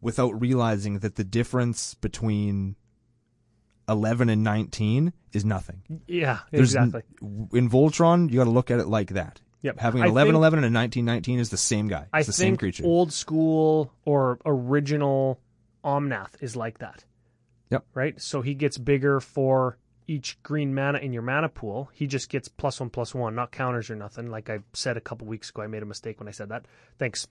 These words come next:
Speaker 2: Smitty. F you.
Speaker 1: <laughs>
Speaker 2: Um, people, people wanna make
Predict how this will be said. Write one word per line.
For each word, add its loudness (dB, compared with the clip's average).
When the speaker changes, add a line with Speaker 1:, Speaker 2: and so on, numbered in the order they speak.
Speaker 2:
Smitty. -6
F -8
you. -6
Speaker 1:
<laughs> 4
Speaker 2:
Um, -2
people, 2
people 2
wanna 6
make 0